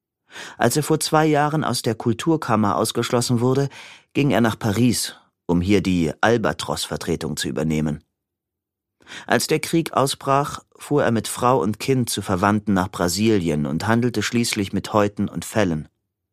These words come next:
Jetzt ist er also wieder hier und hat sich freiwillig gemeldet. Er soll wohl eine Flak-Batterie bei Berlin übernehmen.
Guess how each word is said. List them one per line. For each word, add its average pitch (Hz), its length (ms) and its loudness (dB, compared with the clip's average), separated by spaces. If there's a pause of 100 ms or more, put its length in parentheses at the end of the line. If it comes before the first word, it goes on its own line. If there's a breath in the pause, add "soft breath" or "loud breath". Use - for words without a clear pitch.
(920 loud breath)
Jetzt - 260 -2
ist 151 200 -4
er 160 120 2
also 139 300 0
wieder 139 180 0
hier 127 440 0
und 82 160 -6
hat 90 140 -8
sich 90 220 -6
freiwillig 82 540 0
gemeldet. 78 540 -4 (920 loud breath)
Er 87 120 2
soll 101 240 2
wohl 98 120 2
eine 87 340 0
Flak-Batterie 90 840 -2
bei 85 140 0
Berlin 87 360 0
übernehmen. 73 560 -6